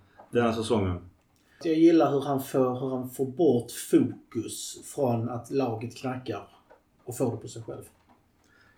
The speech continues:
Speaker 1: Jag tror hans nästa klubb är ett land långt, långt bort.
Speaker 2: Ett landslag kanske. Det är dags för det nu.
Speaker 1: Ja.
Speaker 2: Portugisiska landslaget?
Speaker 1: Nej.
Speaker 2: <laughs>
Speaker 1: Långt, långt bort.
Speaker 2: Ja, det är väl långt bort.
Speaker 1: Ja.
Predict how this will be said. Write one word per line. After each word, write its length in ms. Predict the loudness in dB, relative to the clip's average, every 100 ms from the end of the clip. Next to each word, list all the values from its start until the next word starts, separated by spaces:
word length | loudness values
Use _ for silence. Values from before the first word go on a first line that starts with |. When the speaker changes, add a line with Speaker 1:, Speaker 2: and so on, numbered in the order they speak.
| 6
Speaker 1:
Jag 180 | 6
tror 200 | 10 10 10
hans 140 | 8
nästa 300 | 6 6 6
klubb 260 | 8 8 10
är 300 | 10 10 8
ett 60 | 6
land 400 | 6 6 4 -2
långt, 640 | -2 2 6 6 4 0 -6
långt 400 | -2 0 0 -2 -4
bort. 280 | -4 -4 -12 -20 _ _ _
Speaker 2:
Ett 60 | 0
landslag 500 | 2 2 -2 -2 0
kanske. 280 | -2 -4 -8 -14 -6
Det 60 | -2
är 40 |
dags 240 | -2 -4
för 80 | -6
det 80 | -6
nu. 120 | -8 -12 -20 _ _ -4
Speaker 1:
Ja. 180 | -4 -6 -16 _ -4
Speaker 2:
Portugisiska 460 | 0 2 2 0
landslaget? 400 | -2 0 -2 -2 -4 _ _ -20 _ _ -2
Speaker 1:
Nej. 240 | 2 4 2 -8 _ -14 -12 -8 0
Speaker 2:
<laughs> 640 | 0 2 -2 -2 -2 2
Speaker 1:
Långt, 360 | 8 10 10 8
långt 240 | 6 8
bort. 320 | 8 8 6 -8 -16 -20 -18 -18 -18 -10
Speaker 2:
Ja, 60 | 2
det 80 | 4
är 60 |
väl 80 | 4
långt 260 | 2 0 -4
bort. 200 | -6 -6 -10
Speaker 1:
Ja. 240 | -2 2